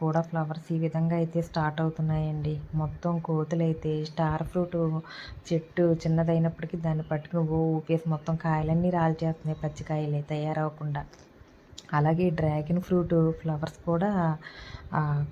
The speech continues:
కొరికేస్తున్నాయండి. ఆటికి అదేం ఆనందమో, మొత్తం అంతా కూడా మిద్దె తోట అంతా కూడా చిరాకుమయం చేసేసినాయి ఒక రెండు మూడు రోజుల నుంచి. చూస్తున్నారు కదా, గ్రీన్ లాంగ్ బీన్స్ అండి ఇవి.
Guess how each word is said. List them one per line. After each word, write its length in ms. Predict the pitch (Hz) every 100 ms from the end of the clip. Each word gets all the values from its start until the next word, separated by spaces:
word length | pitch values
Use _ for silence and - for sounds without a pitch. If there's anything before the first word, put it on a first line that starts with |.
| -
కొరికేస్తున్నాయండి. 1120 | - 180 180 214 214 - 175 165 156 147 147 151
ఆటికి 420 | 151 151 156 156
అదేం 540 | 151 147 143 160 170
ఆనందమో, 480 | 165 165 165 160 160
మొత్తం 760 | 156 147 151 - 175 175 160 156 - - - 156
అంతా 320 | 156 151 170
కూడా 240 | 165 170
మిద్దె 280 | 170 165 160
తోట 260 | 160 165 170
అంతా 300 | 160 160 175
కూడా 500 | 175 170 165 160 156
చిరాకుమయం 640 | - 160 156 156 170 165 165 165
చేసేసినాయి 540 | 165 156 156 151 156
ఒక 220 | 180 180 156 151 147 -
రెండు 160 | 151 151
మూడు 220 | 151 151
రోజుల 340 | 151 151 156
నుంచి. 440 | 165 156 147 233 320 - - - - - - -
చూస్తున్నారు 440 | 175 165 - 170 165
కదా, 260 | 160 160 240 320 - 185
గ్రీన్ 300 | 170 175 170
లాంగ్ 260 | 180 185 180
బీన్స్ 340 | 165 165 160
అండి 200 | 156 151
ఇవి. 200 | 147 147